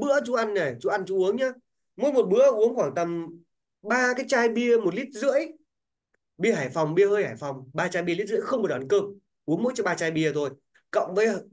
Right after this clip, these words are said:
rất nhiều khoái khẩu, cái món móng giò. Móng giò cô thì lại cô bán, ờ, thịt heo, cung cấp thịt heo. Cái móng chân con heo đấy, ninh, ninh nó nát, nó dập ra, mút vào này.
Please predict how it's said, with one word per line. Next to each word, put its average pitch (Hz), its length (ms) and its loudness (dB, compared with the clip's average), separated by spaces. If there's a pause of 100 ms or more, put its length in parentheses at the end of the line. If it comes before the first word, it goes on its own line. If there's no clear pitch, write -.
(120)
rất 202 220 -2
nhiều 226 120 4
khoái 151 260 -2
khẩu, 127 280 -2
cái 156 80 -4
món 170 220 -2
móng 208 200 0
giò. 113 440 -4 (360)
Móng 165 220 -4
giò 139 280 0
cô 185 240 2
thì 147 80 -4
lại 113 160 -8
cô 165 120 -6
bán, 147 240 -2
ờ, 202 280 0
thịt 151 180 -8
heo, 147 380 -4
cung 165 140 -2
cấp 226 180 0
thịt 143 140 -8
heo. 143 360 -6 (300)
Cái 190 100 0
móng 180 280 0
chân 196 180 0
con 175 100 -4
heo 165 320 0
đấy, 185 100 -4 (340)
ninh, 208 540 -2
ninh 226 200 -2
nó 233 80 0
nát, 302 240 2
nó 262 120 -8
dập 202 280 -2
ra, 196 100 -2 (320)
mút 311 260 -2
vào 180 100 -4
này. 117 80 -14